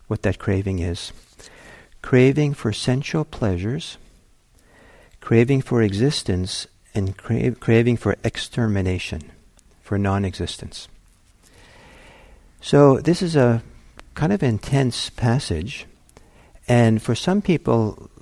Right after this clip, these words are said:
uh, trying to understand what the Four Noble Truths are about,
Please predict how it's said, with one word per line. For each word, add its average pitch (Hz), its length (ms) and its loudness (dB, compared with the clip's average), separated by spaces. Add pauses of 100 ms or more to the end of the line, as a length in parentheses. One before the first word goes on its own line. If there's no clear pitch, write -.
(160)
uh, 104 460 0 (200)
trying 123 220 2
to - 80 -4
understand 110 540 2
what 104 180 -2
the 98 80 -4
Four 113 320 -2
Noble 104 200 0
Truths - 380 -8
are 98 80 -2
about, 107 480 -2